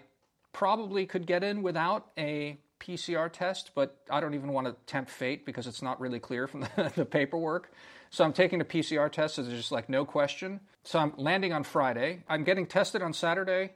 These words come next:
uh, to, uh, fly to Belgrade on Sunday. On Sunday, I'm in Belgrade for, like, forty-eight hours, and I'm getting tested on Monday to go to Skopje on Tuesday.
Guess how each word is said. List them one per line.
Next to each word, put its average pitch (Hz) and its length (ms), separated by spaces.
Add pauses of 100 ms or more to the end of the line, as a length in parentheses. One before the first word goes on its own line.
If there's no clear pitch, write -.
(140)
uh, 123 520
to, 127 560 (760)
uh, 110 440
fly 160 240
to 143 80
Belgrade 151 460
on 143 120
Sunday. 147 480 (560)
On 139 120
Sunday, 170 560
I'm 143 120
in 135 120
Belgrade 160 600 (360)
for, 139 240
like, 127 320 (400)
forty-eight 151 460
hours, 165 520
and 127 120
I'm 131 40
getting 139 220
tested 143 380
on 143 180
Monday 160 400
to 165 140
go 139 120
to 139 200
Skopje 151 600
on 127 220
Tuesday. 135 640